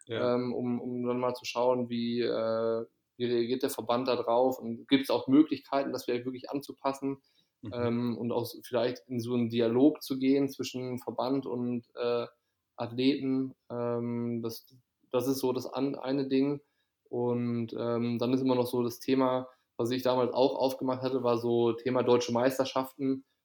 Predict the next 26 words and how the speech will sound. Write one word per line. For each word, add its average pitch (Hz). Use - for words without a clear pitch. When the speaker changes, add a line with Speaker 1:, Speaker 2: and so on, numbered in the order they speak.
Speaker 1:
Ja. 120
Speaker 2:
Ähm, 117
äh, 113
zum 120
einen 123
generell 147
braucht 123
man 165
das. 170
Ich 120
denke, 120
ja. 120
Speaker 1:
<laughs> 95
Speaker 2:
Also, 120
also 117
Speaker 1:
Ja. 101
Speaker 2:
auch 127
für 117
Age-Grouper 165
finde 143
ich 139
das 117
cool. 196
Speaker 1:
Ja. 127
Speaker 2:
Ähm, 135
aber 123